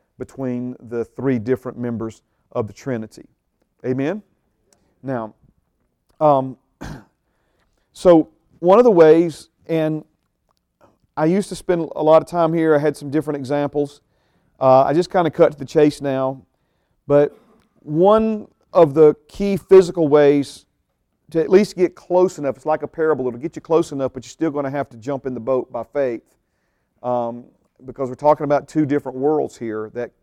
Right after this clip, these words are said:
that can't ever dock and stop, uh, with one another. Uh, but the understand, the, the, to understand the concept of, of, of water, H two O, so, like, for instance, when we think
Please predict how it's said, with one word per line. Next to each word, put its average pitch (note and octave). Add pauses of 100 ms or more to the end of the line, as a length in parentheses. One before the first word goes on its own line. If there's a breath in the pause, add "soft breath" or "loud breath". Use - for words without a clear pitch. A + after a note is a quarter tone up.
that -
can't C#3+
ever B2+ (600)
dock C#3
and A2+
stop, -
uh, A2+
with A#2+
one B2+
another. B2 (560)
Uh, B2 (220)
but D3 (300)
the C#3
understand, E3+ (220)
the, D3
the, C#3+ (280)
to F3
understand F#3+
the D3
concept D#3
of, A2+ (140)
of, A#2+ (280)
of A2+
water, C3 (540)
H C3+
two C3
O, C3 (720)
so, D3
like, D#3+
for E3+
instance, D3+ (760)
when D3
we D#3
think F3